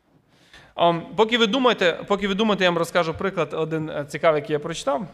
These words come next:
Роджерс пише, каже: він в коледжі, а, поїхав, він, е, в коледжі поїхав, е, в місце, де страчують злочинців. Каже, "Я поїхав в місце, де страчують злочинців", зайшов, якби, в ті камери, там подивився. Каже,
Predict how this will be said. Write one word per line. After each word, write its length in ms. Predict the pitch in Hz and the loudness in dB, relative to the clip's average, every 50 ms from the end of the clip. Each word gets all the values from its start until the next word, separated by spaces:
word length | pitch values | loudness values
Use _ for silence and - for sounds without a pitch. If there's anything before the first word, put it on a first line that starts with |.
| - - | -10 0
Роджерс 500 | 175 170 175 190 180 156 160 151 135 147 | 2 4 4 4 4 2 0 -2 -2 -4
пише, 300 | - 165 156 147 - 147 | -4 -4 -2 -2 -4 -4
каже: 340 | 147 165 160 143 151 147 139 135 - 180 | -2 -2 -2 0 0 -2 -2 -4 -10 -8
він 160 | 170 180 190 | -6 -6 -6
в 100 | 185 196 | -6 -4
коледжі, 560 | 233 233 233 220 202 160 147 160 147 135 135 - | -4 -2 -2 -2 -2 -2 -4 -4 -4 -4 -6 -10
а, 240 | - 147 135 131 131 | -10 -10 -10 -10 -10
поїхав, 520 | - - 160 175 190 185 - 180 165 151 147 151 | -8 -8 -8 -8 -8 -6 -4 -2 -4 -4 -4 -8
він, 180 | 160 165 165 | -10 -10 -8
е, 160 | 160 160 156 | -8 -8 -8
в 80 | 147 139 | -10 -10
коледжі 400 | 139 - 190 185 180 165 156 160 | -6 -4 -4 -4 -4 -6 -8 -10
поїхав, 600 | - 170 165 180 196 190 - 185 160 143 151 160 | -8 -8 -8 -8 -8 -6 -4 -6 -6 -6 -4 -2
е, 180 | 151 147 147 143 | -2 0 0 -2
в 360 | 139 135 147 147 143 143 147 151 | -4 -8 -14 -16 -16 -16 -12 -8
місце, 440 | 170 190 214 196 - - - 180 | -6 -6 -6 -6 -8 -10 -10 -10
де 160 | 160 151 165 156 | -6 -6 -6 -8
страчують 560 | - - - 180 185 180 175 - 180 170 156 | -6 -4 0 2 2 0 0 -4 -8 -8 -6
злочинців. 600 | 143 160 165 160 - 170 151 131 123 - 131 139 143 - | -4 -6 -6 -4 -4 -6 -6 -6 -8 -12 -18 -18 -18 -18
Каже, 180 | 147 147 151 | -18 -12 -12
"Я 80 | 151 151 | -12 -12
поїхав 280 | 151 165 160 - 160 151 | -12 -14 -14 -14 -14 -12
в 40 | |
місце, 240 | 156 165 160 - 165 | -12 -14 -12 -14 -14
де 120 | 151 156 147 | -12 -12 -14
страчують 460 | 151 - 165 165 160 - 170 160 151 | -8 -4 -4 -4 -4 -4 -8 -8 -6
злочинців", 520 | 165 185 180 - 269 285 247 - - 185 | -8 -10 -8 -6 -6 -6 -6 -6 -8 -8
зайшов, 380 | 160 160 160 156 - 180 180 165 | -6 -6 -8 -4 -2 0 0 0
якби, 200 | 151 147 143 147 | -2 -6 -10 -12
в 40 | 147 | -12
ті 120 | - 147 | -14 -18
камери, 640 | - - 214 220 226 226 214 208 196 196 185 185 175 | -10 -6 -4 -2 -2 -2 0 0 0 0 0 0 -2
там 140 | 180 160 143 | -2 -8 -10
подивився. 640 | 156 151 151 170 190 240 254 240 202 - 196 185 190 - - _ _ _ _ _ _ | -10 -10 -10 -8 -6 -6 -6 -6 -6 -6 -8 -8 -8 -10 -20 _ _ _ _ _ _
Каже, 260 | - 165 151 165 160 | -6 -4 -4 -4 -6